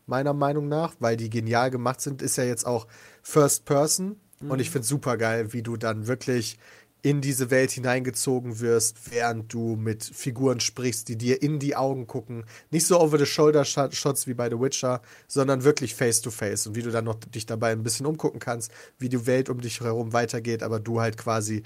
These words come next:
Speaker 1: eine richtige Dialogsituation hast und halt auch entsprechend, wie bei The Witcher drei, sehr viele Auswahlmöglichkeiten hast, in welche Richtung du diesen Dialog jetzt führen willst.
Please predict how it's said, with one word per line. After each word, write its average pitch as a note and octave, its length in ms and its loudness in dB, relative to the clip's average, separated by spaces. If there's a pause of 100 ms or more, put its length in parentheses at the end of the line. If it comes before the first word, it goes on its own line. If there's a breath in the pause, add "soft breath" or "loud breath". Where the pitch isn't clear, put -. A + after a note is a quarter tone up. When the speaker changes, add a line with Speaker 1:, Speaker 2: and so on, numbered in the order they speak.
(260 loud breath)
Speaker 1:
eine B2 160 -2
richtige C3+ 400 0
Dialogsituation A#2 1040 0 (320 soft breath)
hast C#3+ 280 4
und B2+ 320 -6
halt C3 240 0
auch C3 140 0
entsprechend, C3 720 -2
wie A#2+ 120 -6
bei A2+ 160 -2
The G#2 80 -4
Witcher A2 240 -4
drei, A#2 280 -2 (280 soft breath)
sehr B2+ 280 2
viele B2 500 0 (220 soft breath)
Auswahlmöglichkeiten A#2+ 1080 0
hast, G#2+ 260 -4
in G#2+ 140 -10
welche A2+ 240 -2
Richtung A2 280 -6
du A2 80 -6
diesen G#2 320 -6
Dialog G#2 380 -4
jetzt - 200 -6
führen G2+ 240 -4
willst. F#2 280 -10